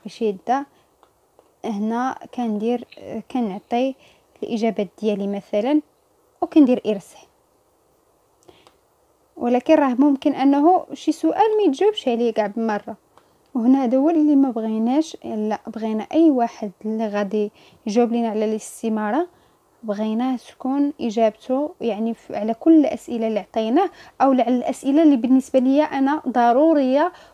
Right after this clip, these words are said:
مؤكده. ما جاوبش لي على شي سؤال ولا جوج ماشي ضروريين عندي، ماشي مشكله، ولكن اللي كان غادي يغفل لي، يعني يمشي لي التوازن ديال المعطيات، فمن الافضل انك تكتب له.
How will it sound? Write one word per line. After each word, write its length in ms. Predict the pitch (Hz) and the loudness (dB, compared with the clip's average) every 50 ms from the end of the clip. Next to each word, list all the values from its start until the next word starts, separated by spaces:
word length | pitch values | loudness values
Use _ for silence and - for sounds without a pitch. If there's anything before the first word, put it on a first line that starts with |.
| _ _ | _ _
مؤكده. 640 | - 254 262 - 269 - _ - 277 240 208 - - - _ _ _ _ _ _ | 4 4 4 4 0 -10 _ 0 2 2 2 0 -6 -16 _ _ _ _ _ _
ما 80 | 254 254 | -2 2
جاوبش 280 | 247 311 302 262 - - | 2 2 2 2 2 0
لي 100 | 277 247 | 2 2
على 140 | 254 262 | 2 0
شي 140 | 254 - 269 | 0 -2 -8
سؤال 380 | 247 - 277 247 - 254 254 247 | -6 -4 -2 -2 0 0 0 0
ولا 160 | 240 233 240 | 0 0 -2
جوج 240 | 240 262 359 359 320 - _ _ - _ _ _ _ - | 0 0 -2 -2 -2 -8 _ _ -20 _ _ _ _ 0
ماشي 280 | 262 269 262 - 302 | 2 2 2 -2 -2
ضروريين 540 | 254 269 254 262 262 269 254 262 254 262 254 | 0 2 0 2 0 0 0 0 0 0 -2
عندي، 260 | 226 240 254 254 320 | 0 0 4 6 6
ماشي 240 | 311 294 285 - 285 | 6 6 4 2 0
مشكله، 400 | 262 254 233 - _ - 214 202 | 0 0 -2 -6 _ -6 -4 -2
ولكن 380 | 202 214 226 302 320 320 - 285 | -2 2 2 2 2 2 2 -2
اللي 80 | 269 269 | -2 0
كان 180 | - 262 247 | -2 -4 -2
غادي 200 | 233 240 220 - | -2 -4 -4 -4
يغفل 400 | 247 226 202 202 - _ - 247 | -4 -4 -6 -10 -12 _ -6 -4
لي، 120 | 240 233 - | -4 -4 -4
يعني 380 | - 240 220 202 220 208 202 | -4 -6 -4 -4 -6 -6 -6
يمشي 240 | 214 208 - - 262 | -8 -8 -6 -6 -4
لي 180 | 247 247 240 226 220 220 208 202 196 202 208 - - - - _ _ | -2 -2 -2 -4 -4 -4 -4 -4 -4 -6 -8 -10 -18 -20 -20 _ _
التوازن 480 | - - 226 240 254 226 233 233 226 | -2 0 2 2 2 0 0 -4 -2
ديال 220 | 202 214 208 220 214 | -2 -2 -2 -2 -2
المعطيات، 720 | 226 220 202 180 - _ - 240 262 311 370 392 - - _ _ _ - 254 - - | -4 -4 -6 -8 -10 _ -4 -2 0 2 0 0 -2 -6 _ _ _ -12 -12 -10 -8
فمن 360 | - 254 247 247 - - 254 240 | -6 -4 -4 -4 -6 -6 -6 -6
الافضل 680 | 240 - - - - - _ _ _ 226 220 311 320 320 | -6 -6 -8 -12 -12 -12 _ _ _ -4 -2 0 0 0
انك 360 | - 254 240 247 269 262 - | -2 -6 -4 -4 -6 -8 -10
تكتب 480 | _ _ - _ - - _ 233 208 | _ _ -20 _ -20 -18 _ -10 -8
له. 340 | 208 214 247 294 311 311 302 | -4 -2 0 2 2 2 0